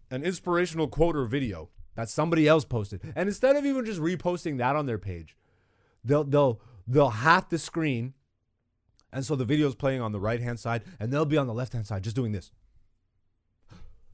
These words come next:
Like, pointing to the camera, nodding. Like, you're a fucking idiot.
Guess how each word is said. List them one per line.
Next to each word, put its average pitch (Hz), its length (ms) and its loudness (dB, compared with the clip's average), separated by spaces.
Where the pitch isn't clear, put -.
Like, 170 220 4
pointing 190 400 4
to 185 100 2
the 170 80 2
camera, 160 500 4
nodding. 170 800 2
Like, 202 300 6
you're 220 400 8
a 208 120 10
fucking 226 420 6
idiot. 202 460 4